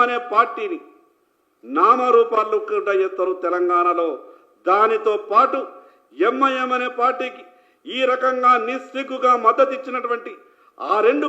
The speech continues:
కాంగ్రెస్, టీఆర్ఎస్ పార్టీలను కూడా రేపు తెలంగాణలో నామరూపాలు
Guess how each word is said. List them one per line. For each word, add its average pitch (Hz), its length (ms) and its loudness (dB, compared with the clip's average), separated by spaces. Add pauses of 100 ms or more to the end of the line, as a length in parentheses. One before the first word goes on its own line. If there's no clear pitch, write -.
కాంగ్రెస్, 247 420 2
టీఆర్ఎస్ 226 460 0
పార్టీలను 202 500 -2
కూడా 190 160 2 (520)
రేపు 180 200 -2 (100)
తెలంగాణలో 247 640 4 (580)
నామరూపాలు 233 720 4